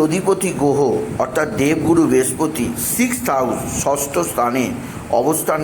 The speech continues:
করছে এবং পুরো সেপ্টেম্বর মাস ভোর দেবগুরু বৃহস্পতি ষষ্ঠে বৃষ রাশিতে থাকবে, আর ষষ্ঠ স্থান যেহেতু রোগ, ঋণ, শত্রু বোঝায়, তাই আপনার ইমিউনিটি পাওয়ার কিছুটা হলেও নষ্ট হবে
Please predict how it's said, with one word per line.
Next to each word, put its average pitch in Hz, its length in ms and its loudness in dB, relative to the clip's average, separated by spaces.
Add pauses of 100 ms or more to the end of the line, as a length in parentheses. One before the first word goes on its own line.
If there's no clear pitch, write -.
করছে 147 320 0 (520)
এবং 160 120 2 (140)
পুরো 180 200 4 (140)
সেপ্টেম্বর 170 540 2 (140)
মাস 160 160 2 (120)
ভোর 170 240 4 (560)
দেবগুরু 160 520 4
বৃহস্পতি 143 500 0 (180)
ষষ্ঠে 135 460 -2 (600)
বৃষ 147 180 2 (180)
রাশিতে 135 400 0 (120)
থাকবে, 117 340 -2 (540)
আর 135 80 0 (120)
ষষ্ঠ 151 280 -2 (180)
স্থান 160 220 0 (100)
যেহেতু 127 300 2 (200)
রোগ, 165 200 4 (260)
ঋণ, 156 80 4 (120)
শত্রু 131 380 0
বোঝায়, 120 340 0 (420)
তাই 151 160 0 (120)
আপনার 165 220 0 (100)
ইমিউনিটি 214 460 2 (120)
পাওয়ার 156 380 4 (180)
কিছুটা 165 360 0 (160)
হলেও 147 280 4 (180)
নষ্ট 113 260 0 (140)
হবে 139 200 2